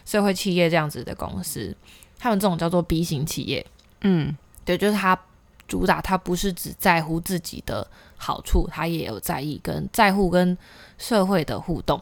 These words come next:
Speaker 2: 嗯哼，
Speaker 1: 嗯。
Speaker 2: 嗯哼。
Speaker 1: 所以这样子的公司，我们讲它不管是社会型企业或者是 B 型企业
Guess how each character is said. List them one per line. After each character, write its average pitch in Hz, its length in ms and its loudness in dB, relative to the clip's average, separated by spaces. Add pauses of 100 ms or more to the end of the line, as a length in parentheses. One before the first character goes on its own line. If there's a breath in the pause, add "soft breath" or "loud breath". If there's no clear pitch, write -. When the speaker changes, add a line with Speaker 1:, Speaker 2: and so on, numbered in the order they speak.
(160)
Speaker 2:
嗯 202 180 6
哼， - 20 6
Speaker 1:
嗯。 175 380 2
Speaker 2:
嗯 175 160 2
哼。 170 40 2
Speaker 1:
所 220 80 4
以 220 60 4
这 262 80 4
样 226 160 6
子 170 60 0
的 160 60 2
公 160 220 0
司， 165 380 -2
我 - 80 -6
们 160 180 -2
讲 160 240 -2
它 180 120 -6
不 - 80 -6
管 160 120 -2
是 180 120 -4
社 185 200 2
会 190 80 4
型 160 200 -4
企 165 180 -4
业 147 140 -2
或 151 180 -6
者 98 100 -6
是 143 280 -4
B 170 180 -2
型 156 160 -4
企 151 220 -2
业 127 240 -4